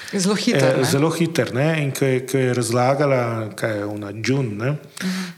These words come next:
Speaker 2: ko je razlagala, kako se je vse začelo, ne.
Speaker 1: Mhm.
Speaker 2: Ko so, ne vem, razstrelili parlament, sem rekla, „Ma ja, koga to, koga to briga, to mene ni zadevalo, ne.“ Eh, ko so, ne vem,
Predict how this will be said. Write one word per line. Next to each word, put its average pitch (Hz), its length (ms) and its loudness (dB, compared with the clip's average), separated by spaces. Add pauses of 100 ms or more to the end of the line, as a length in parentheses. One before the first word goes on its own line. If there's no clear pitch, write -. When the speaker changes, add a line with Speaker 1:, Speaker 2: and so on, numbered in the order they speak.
Speaker 2:
ko - 100 -14
je 123 100 0
razlagala, 127 580 2 (100)
kako 127 400 0
se 135 180 2
je 117 80 2
vse 131 260 2
začelo, 120 520 2
ne. 113 180 0 (420)
Speaker 1:
Mhm. 190 280 -10 (340)
Speaker 2:
Ko - 220 0
so, 131 260 2 (260)
ne 131 160 0
vem, 131 280 2
razstrelili 156 720 2
parlament, 165 840 2 (260)
sem - 200 -8
rekla, - 260 -6
„Ma 123 180 -4
ja, 113 220 -4 (1300)
koga 110 320 -2
to, 110 200 -4 (600)
koga 117 260 -2
to 113 140 -4
briga, 110 300 -2
to 123 140 0
mene 117 280 -2
ni 117 140 -2
zadevalo, 104 520 -4
ne.“ 147 220 -4 (640)
Eh, - 140 0 (420)
ko - 180 0
so, 139 220 2 (340)
ne 135 160 0
vem, 143 220 2